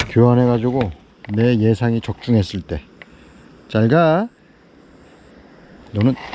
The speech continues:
뒤로 가. 저 앞으로 들어가지 마. 뒤로 가야 돼." 얘네가 제가 잡는 포인트에서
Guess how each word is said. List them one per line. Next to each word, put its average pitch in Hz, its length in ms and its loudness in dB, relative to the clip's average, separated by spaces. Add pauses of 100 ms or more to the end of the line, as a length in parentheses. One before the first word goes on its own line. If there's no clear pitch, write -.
(640)
뒤로 113 220 2
가. 92 140 -4 (1400)
저 110 160 -2
앞으로 104 300 0
들어가지 104 340 0
마. 85 80 -6 (840)
뒤로 113 220 0
가야 101 180 0
돼." 85 120 -6 (360)
얘네가 120 300 2 (840)
제가 120 300 2 (720)
잡는 123 340 2
포인트에서 120 680 -2